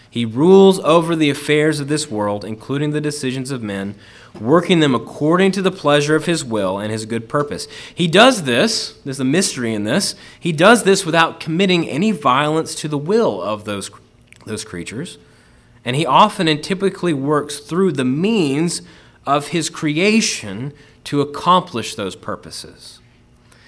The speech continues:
As Acts eight twenty-eight assures us, "And we know that for those who love God, all things work together for good, for those who are called according to his purpose." That would not be true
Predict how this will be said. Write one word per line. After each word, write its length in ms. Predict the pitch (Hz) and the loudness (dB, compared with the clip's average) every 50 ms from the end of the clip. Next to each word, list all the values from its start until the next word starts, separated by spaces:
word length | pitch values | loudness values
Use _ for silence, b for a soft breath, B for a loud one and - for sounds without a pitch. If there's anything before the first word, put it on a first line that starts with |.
| b b b b b | b b b b b
As 120 | - 104 - - | -12 -10 -6 -4
Acts 340 | 110 139 165 165 - - - - | -2 -2 -2 -2 -4 -8 -12 -8
eight 340 | 120 131 151 160 - - - | -6 -4 -4 -4 -6 -10 -14
twenty-eight 560 | - - 135 135 139 131 123 127 135 - - | -12 -10 -8 -6 -6 -6 -6 -6 -6 -8 -10
assures 480 | 117 120 - - 160 170 180 160 123 - | -10 -10 -8 -6 -4 -4 -4 -4 -4 -6
us, 400 | 92 98 127 165 - - - - b b b b b b b b b b - - | -6 -6 -6 -4 -6 -6 -8 -10 b b b b b b b b b b -8 -4
"And 320 | 131 139 147 143 127 123 | -2 0 0 0 -2 0
we 240 | 147 190 214 214 208 | 0 2 4 4 4
know 360 | 196 190 202 196 175 156 151 | 6 8 8 8 8 8 6
that 160 | 151 165 151 | 4 2 0
for 140 | 151 - 156 | 0 -2 -2
those 340 | 147 147 151 185 214 214 214 | 0 2 4 4 4 2 2
who 80 | - | -2
love 320 | 190 156 156 165 170 160 165 | 0 4 4 4 4 4 2
God, 300 | 165 170 160 156 151 151 | 2 2 4 4 2 0
all 400 | - - 143 170 220 240 254 262 | -2 0 4 6 6 6 6 4
things 560 | 254 - - 165 160 156 160 160 156 160 - | 2 -2 -2 0 2 2 2 0 -2 -4 -2
work 220 | 147 160 170 - | 0 0 0 0
together 400 | - - 180 156 156 151 151 156 | -4 -6 -4 -2 0 0 0 -2
for 200 | 151 - - 147 | -4 -6 -6 -8
good, 460 | 123 117 113 113 107 95 82 78 76 - b b b b b b | -6 -6 -4 -4 -4 -4 -6 -8 -10 -14 b b b b b b
for 140 | _ - 107 | _ -10 -8
those 380 | 104 110 123 135 147 151 147 - | -4 -2 -2 -2 -2 -2 -4 -4
who 100 | 165 151 | -6 -6
are 80 | 156 | -6
called 420 | 151 151 - 120 113 110 107 101 - - | -6 -6 -4 -4 -2 -2 -2 -4 -6 -10
according 720 | 95 - - - 143 135 131 117 110 101 98 104 104 104 - - - | -18 -20 -14 -10 -6 -4 -4 -4 -6 -6 -8 -10 -12 -16 -20 -20 -18
to 120 | - 95 | -16 -14
his 160 | 87 92 90 | -12 -12 -14
purpose." 640 | - - - 131 127 - - 80 65 - - - - - _ _ _ _ _ _ _ _ _ _ _ _ - - - | -14 -8 -6 -6 -6 -6 -6 -12 -16 -16 -18 -20 -20 -20 _ _ _ _ _ _ _ _ _ _ _ _ -20 -14 -6
That 380 | - 127 143 156 - - - 107 | -2 0 0 0 -2 -6 -8 -2
would 160 | 135 156 156 | 0 0 2
not 260 | 143 151 151 151 135 | 2 2 2 0 0
be 100 | 139 139 | -2 -4
true 560 | 131 135 - - 170 113 98 107 139 160 B | -4 -6 -4 -2 -2 -2 -2 -2 -6 -8 B